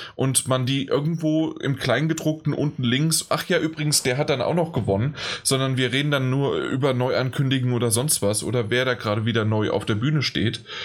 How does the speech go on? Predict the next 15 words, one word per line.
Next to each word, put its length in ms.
Und 380
ich 180
würde 160
sagen, 500
so 300
seit 340
drei 140
Jahren, 380
aber 200
vor 220
allen 300
Dingen 180
letztes 680
Jahr 280
und 320